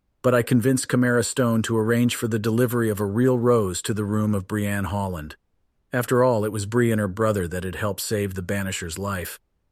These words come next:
They rolled me into my final surgery and returned me to a high-security ward one floor up. By then, the name on my charts had changed from Killhaven to Silver,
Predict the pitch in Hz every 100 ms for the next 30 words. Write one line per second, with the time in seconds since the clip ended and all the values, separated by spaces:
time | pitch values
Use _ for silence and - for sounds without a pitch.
0 | _ _ _ _ _ - 120 139 143 139
1 | 135 123 117 107 - 123 117 107 123 113
2 | 107 110 110 107 - 131 120 113 107 113
3 | 98 117 117 - 107 120 110 104 98 101
4 | 92 95 101 104 - 110 95 95 80 -
5 | _ _ _ _ _ _ _ - 127 123
6 | 143 139 131 135 139 127 123 120 - 123
7 | 117 - 104 - 127 123 - 117 110 -
8 | 135 120 123 113 113 98 - 135 113 95